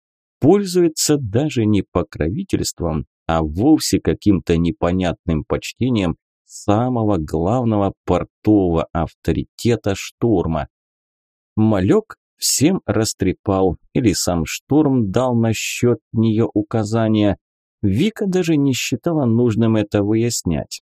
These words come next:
просто приняла как данность. Едва она перешла по гнилому мосту, на самом деле сооружению вполне крепкому,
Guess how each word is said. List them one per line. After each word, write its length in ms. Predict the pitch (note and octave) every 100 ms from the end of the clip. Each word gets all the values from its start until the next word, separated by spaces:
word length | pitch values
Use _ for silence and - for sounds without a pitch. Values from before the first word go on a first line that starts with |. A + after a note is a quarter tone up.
| -
просто 560 | - F3+ G#3+ - - F3 -
приняла 520 | D#3+ A#2+ D#2+ F#2 A#2+
как 300 | G#2 G2 E2
данность. 640 | F#2+ E2+ D#2 C#2+ - - _ _ _ _ _ _ -
Едва 500 | F2 B2+ D#3+ G#3+ -
она 220 | A2 C#3
перешла 520 | C#3 G#2 F#2 - A2 -
по 120 | G2+
гнилому 520 | E2+ F2 G2 F#2+ F2 E2
мосту, 600 | D#2+ D2+ - C#3+ D#3+ C3 -
на 220 | A#2+ -
самом 360 | - - D3 C3+
деле 240 | C3 G#2+
сооружению 840 | - A2 A2 A2+ G2 A2+ G#2 G2+ F2
вполне 560 | _ - G2 G2 F2 -
крепкому, 600 | G#2 C#3 - A2+ G#2+